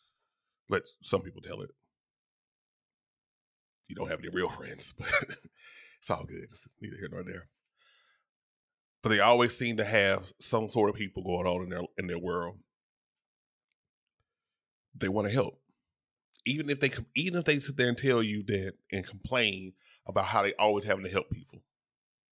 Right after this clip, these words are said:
they need it. They have to have it. They are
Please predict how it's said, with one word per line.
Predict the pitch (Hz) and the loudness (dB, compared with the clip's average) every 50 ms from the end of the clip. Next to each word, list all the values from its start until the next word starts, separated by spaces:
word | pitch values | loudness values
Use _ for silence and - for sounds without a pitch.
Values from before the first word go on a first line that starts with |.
| _ _ _ _ _ _ _ - - | _ _ _ _ _ _ _ -4 -4
they | 113 120 | -4 -2
need | 117 180 277 240 | -4 -6 -8 -8
it. | 165 113 - - _ _ _ _ _ _ _ _ _ _ _ _ _ _ _ _ _ _ _ _ _ _ _ _ _ _ _ _ _ _ _ _ _ | -10 -12 -12 -18 _ _ _ _ _ _ _ _ _ _ _ _ _ _ _ _ _ _ _ _ _ _ _ _ _ _ _ _ _ _ _ _ _
They | 110 | -8
have | 104 113 127 131 - | -4 -4 -4 -4 -4
to | - | -4
have | 104 123 139 151 - | -2 0 0 -2 -2
it. | - - - _ _ _ _ _ _ _ _ _ _ _ _ _ _ _ _ _ _ _ _ _ _ _ _ _ _ _ _ _ _ _ _ _ _ _ _ | -10 -20 -20 _ _ _ _ _ _ _ _ _ _ _ _ _ _ _ _ _ _ _ _ _ _ _ _ _ _ _ _ _ _ _ _ _ _ _ _
They | 123 104 101 101 | -4 -2 0 0
are | 101 95 95 95 92 92 92 90 90 92 87 | 0 -2 -2 -2 -2 -2 -2 -4 -6 -10 -16